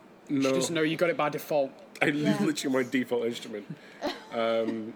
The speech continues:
Speaker 2: It was the kid. It was the kid with, like, those, f-, like, like a toy in his trainers that got the
Speaker 1: <laughs>
Speaker 2: trombone. That was the one that everyone wanted. <laughs>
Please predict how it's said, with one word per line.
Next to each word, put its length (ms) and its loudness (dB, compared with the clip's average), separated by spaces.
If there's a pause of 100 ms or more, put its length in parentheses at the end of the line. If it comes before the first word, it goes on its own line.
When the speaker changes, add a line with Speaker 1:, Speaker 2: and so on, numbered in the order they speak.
(100)
Speaker 2:
It 80 -2
was 100 -2
the 60 -6
kid. 240 0
It 80 0
was 120 -4
the 80 -2
kid 180 0
with, 100 -4
like, 180 2
those, 180 -2
f-, 180 -14 (460)
like, 240 0
like 200 -2
a 40 -2
toy 360 2
in 60 0
his 180 -4
trainers 520 -2
that 180 0
got 140 4
the 120 -2
Speaker 1:
<laughs> 0 -
Speaker 2:
trombone. 560 2 (520)
That 80 -2
was 100 -4
the 60 2
one 100 4
that 100 4
everyone 300 2
wanted. 260 -2 (180)
<laughs> 1800 -2